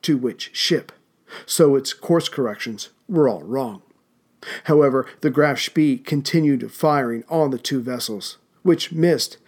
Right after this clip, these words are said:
as the light cruisers weaved in and out. Then Harwood, not seeing any significant hits on the enemy yet,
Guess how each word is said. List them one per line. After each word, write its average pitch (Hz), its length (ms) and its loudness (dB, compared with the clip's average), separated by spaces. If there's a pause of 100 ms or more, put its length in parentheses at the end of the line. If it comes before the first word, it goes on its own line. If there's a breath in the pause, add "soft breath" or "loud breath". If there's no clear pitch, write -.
(220 loud breath)
as 151 140 4
the 143 80 4
light 139 240 2
cruisers 139 480 0
weaved 139 500 0
in 143 300 -4
and 117 120 -4
out. 117 340 -10 (840 soft breath)
Then 156 260 4
Harwood, 135 540 2 (340 loud breath)
not 160 320 0
seeing 156 400 0
any 156 240 0
significant 135 520 -2
hits 135 280 -4 (120)
on 170 160 2
the 147 160 2
enemy 120 420 -6 (200)
yet, 165 400 0